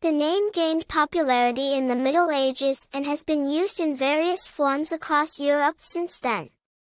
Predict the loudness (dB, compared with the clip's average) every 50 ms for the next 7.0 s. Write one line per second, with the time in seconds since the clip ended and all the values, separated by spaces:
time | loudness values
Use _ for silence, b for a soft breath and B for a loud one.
0 | _ _ _ _ _ _ _ _ _ _ _ -2 -2 0 0 0 -2 -2 -4 -2
1 | 0 2 2 2 2 -2 -2 2 2 2 2 2 2 2 2 4 4 4 4 4
2 | 2 0 -2 -4 -2 -2 -2 -2 -2 -4 -4 -4 -2 -2 -2 0 0 0 0 -2
3 | -4 -4 -4 -2 -2 -4 -2 -2 0 0 0 0 0 0 -2 -2 -2 -4 -6 -4
4 | -2 -2 0 0 0 -2 -2 -4 -6 -6 -2 0 2 2 2 2 0 -2 -2 -2
5 | -4 -2 -2 -2 0 -2 -2 -2 0 0 0 2 0 0 -2 -2 -2 -4 B B
6 | B B B B 2 2 2 4 2 2 2 2 0 -2 -2 -2 -4 -6 -6 -6